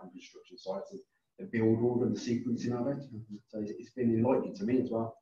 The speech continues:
Speaker 2: I thought those
Speaker 1: So,
Speaker 2: cameras are really useful. It was the, what was the name
Speaker 1: Yeah,
Speaker 2: of
Speaker 1: we
Speaker 2: it?
Speaker 1: used
Speaker 2: The
Speaker 1: the Ricoh Theta Z one is the latest one. Hardly hands on the latest one.
Speaker 2: I, I tried and I've got the Z, the, the previous version.
Speaker 1: The V.
Speaker 2: The V,
Speaker 1: Yeah,
Speaker 2: yeah.
Speaker 1: we did do that. It's just that the Z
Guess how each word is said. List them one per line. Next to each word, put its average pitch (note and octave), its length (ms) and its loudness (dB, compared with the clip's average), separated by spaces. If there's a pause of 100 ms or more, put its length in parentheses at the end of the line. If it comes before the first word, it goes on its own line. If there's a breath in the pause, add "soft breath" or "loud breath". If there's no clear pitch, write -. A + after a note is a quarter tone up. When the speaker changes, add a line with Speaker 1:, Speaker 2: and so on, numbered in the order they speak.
(120)
Speaker 2:
I B2 40 2
thought B2+ 160 4
those A2 120 4
Speaker 1:
So, G2 60 0
Speaker 2:
cameras A2+ 340 6
are G2 60 2
really G#2 200 6
useful. G#2 260 2
It - 100 -4
was G#2 220 -4
the, G#2 400 6
what - 140 -2
was - 120 -10
the - 60 -8
name A2 140 2
Speaker 1:
Yeah, B2 100 8
Speaker 2:
of A#2 100 6
Speaker 1:
we C3+ 80 10
Speaker 2:
it? C3 40 10
Speaker 1:
used C3 340 12
Speaker 2:
The A#2 300 6
Speaker 1:
the B2 200 2
Ricoh A#2+ 400 2
Theta A2+ 720 4
Z A2 300 -4
one G2+ 220 -4
is G3 100 -10
the - 80 -20
latest - 320 -8
one. G3+ 160 -6 (160)
Hardly G#2 280 -6
hands G2 260 -2
on F2+ 80 -6
the F2 60 -6
latest F2 280 -8
one. F#2+ 120 -10 (120)
Speaker 2:
I, G#2+ 100 2 (140)
I G2 120 -2
tried F#2+ 320 2
and G2 120 -4
I've F2+ 140 -8
got - 240 -4
the F#2 280 -2 (300)
Z, F#2+ 300 -4 (240)
the, G2 140 -6
the - 180 -10
previous G2 340 4
version. G2 480 2 (120)
Speaker 1:
The - 80 -8
V. G2+ 380 -2 (220)
Speaker 2:
The G3+ 80 -6
V, G2+ 280 4
Speaker 1:
Yeah, F#2+ 160 4
Speaker 2:
yeah. - 100 4
Speaker 1:
we G#2 60 -2
did A2+ 200 2
do G#2+ 160 2
that. F#2+ 220 0
It's - 120 -10
just - 200 -12
that - 180 -8
the G2+ 120 -4
Z G#2 240 -2